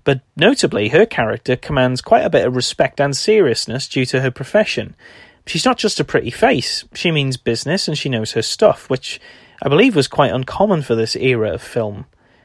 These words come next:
When I watched this as a kid, I was fascinated by the scenes where Harold is explaining the ants' behaviour and the strictures of the nest and their social habits.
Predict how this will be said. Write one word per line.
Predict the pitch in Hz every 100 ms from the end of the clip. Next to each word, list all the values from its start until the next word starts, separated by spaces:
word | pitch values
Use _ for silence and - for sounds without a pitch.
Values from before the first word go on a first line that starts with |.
| _ _
When | 147
I | 160
watched | 226 - -
this | 226
as | 165
a | 147
kid, | - 139 107
I | 120
was | 160 -
fascinated | - 185 - 139 117 - 120
by | 127
the | 120
scenes | - 127 120 127
where | 113
Harold | - 170 143 117 117 - - -
is | 135
explaining | 139 - - 135 131
the | 131 131
ants' | 127 117 -
behaviour | - 113 143 131 127 98 - - -
and | - 123
the | 113 -
strictures | - - - 135 - - 127
of | 117
the | 117
nest | 120 139 - - -
and | 117
their | 123 127
social | - 175 - 123
habits. | 110 - - -